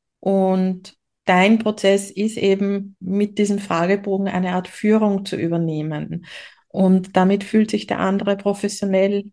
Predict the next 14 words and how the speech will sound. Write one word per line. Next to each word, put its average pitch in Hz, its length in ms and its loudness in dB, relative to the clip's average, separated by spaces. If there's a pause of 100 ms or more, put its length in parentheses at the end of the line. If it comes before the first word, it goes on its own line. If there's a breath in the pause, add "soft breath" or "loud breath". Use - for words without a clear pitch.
abgeholt 214 720 0
und 202 160 -4
aufgehoben 220 840 0
und 202 200 -6
kennt 208 320 -4
dann 208 160 -2
auch 196 220 -4
seinen 208 480 0
Part, 196 480 -2 (380)
kann 190 200 -2
eine 185 220 2
gute 208 300 0
Entscheidung 190 640 2
treffen. 208 720 0